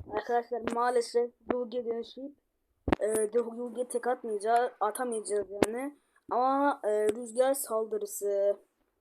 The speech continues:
fa-, e, rüzgar saldırısıyla bir de, e,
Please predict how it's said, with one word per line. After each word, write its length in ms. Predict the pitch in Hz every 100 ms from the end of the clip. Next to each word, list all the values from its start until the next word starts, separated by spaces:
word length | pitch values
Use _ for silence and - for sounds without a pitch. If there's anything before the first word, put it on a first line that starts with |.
| _ _ _ - _ _ - - - -
fa-, 260 | - -
e, 240 | 196 190 208
rüzgar 380 | 214 220 240
saldırısıyla 1040 | 240 226 214 214 214 - 233 220 220 220 233 _ _ _ -
bir 160 | 202 214
de, 460 | 233 247 247 247 - _ _ _ _ _ - - -
e, 100 | 185